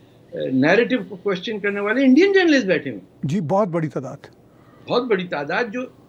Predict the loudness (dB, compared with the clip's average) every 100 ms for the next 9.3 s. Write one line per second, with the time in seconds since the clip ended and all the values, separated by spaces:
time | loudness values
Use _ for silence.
0 | -10 -10 -2 2 4 2 0 -2 -4 -2
1 | 0 0 -2 -4 -4 -2 -2 2 2 0
2 | -2 -6 -8 -8 -6 -8 -4 -4 -4 -4
3 | -6 -4 -2 -2 -4 -20 _ _ _ _
4 | _ _ _ -14 -10 -10 0 2 4 2
5 | 0 -2 0 0 0 0 0 2 4 4
6 | 4 0 0 0 -4 -10 -16 _ _ _
7 | -10 -6 -4 -6 -8 -4 -2 0 2 2
8 | 0 -2 0 0 0 4 4 4 0 -2
9 | -2 -10